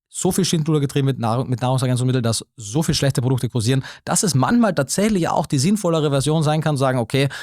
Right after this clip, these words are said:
bevor jetzt da, weil akut natürlich Entwicklung, Unterstützung et cetera ist ein Thema, aber du kannst mit einem Supplement auch akut mehr Schaden anrichten, als du mit einer leichten Unterversorgung anrichten kannst. Das heißt so, hm, äh, ich hab da sehr viel Empathie für die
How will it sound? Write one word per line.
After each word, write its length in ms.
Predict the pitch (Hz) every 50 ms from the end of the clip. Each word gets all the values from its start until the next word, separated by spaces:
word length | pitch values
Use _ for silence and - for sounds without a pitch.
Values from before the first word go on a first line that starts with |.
| - - - -
bevor 320 | - 117 - - 131 139
jetzt 180 | 147 - - -
da, 220 | 131 131 - - -
weil 260 | 113 139 143 - - _ _ _ _ _ -
akut 560 | - 131 - - - - 180 208 262 285 -
natürlich 480 | - 208 - 247 254 208 190 - - - - - _ _ _ - -
Entwicklung, 680 | - 131 123 - 151 190 190 - 190 180 175 175 -
Unterstützung 720 | - 110 - 170 165 147 156 - - 180 - - 170 170
et 100 | 156 143
cetera 240 | - 165 156 160 143
ist 180 | 151 - 151 -
ein 80 | 147
Thema, 300 | 131 - 170 185 180 160
aber 220 | - 131 131 - - _ -
du 140 | 143 127 -
kannst 260 | - 151 175 - -
mit 100 | 175 147
einem 160 | 139 139 127
Supplement 460 | - - 139 139 165 151 156 151 -
auch 140 | - 127 -
akut 280 | - - - 165 160 123
mehr 360 | 123 123 127 143 147 151 139
Schaden 340 | - 151 143 147 160 147 135
anrichten, 340 | 143 143 131 147 - -
als 120 | 139 135 -
du 40 | 147
mit 120 | 127 -
einer 140 | 123 120 117
leichten 800 | 117 120 123 123 127 135 131 131 127 - 139 147 - - -
Unterversorgung 680 | 180 175 175 160 160 139 135 120 - 120 110 98 101 90
anrichten 420 | 80 98 101 101 95 95 - 107
kannst. 300 | 101 - - - 98 -
Das 100 | - 123
heißt 160 | 135 139 139 127
so, 220 | 131 127 135 123
hm, 360 | 131 160 170 165 139 113 98 - - - - - - - - - - - - -
äh, 520 | - - - - 131 127 127 131 131 127 110 - _
ich 180 | - 170 156 196
hab 100 | 190 -
da 80 | 160
sehr 160 | 131 131 151 139
viel 120 | 160 143
Empathie 400 | 135 131 135 127 - - 160 170
für 200 | - - 143 139
die 240 | 120 123 131 -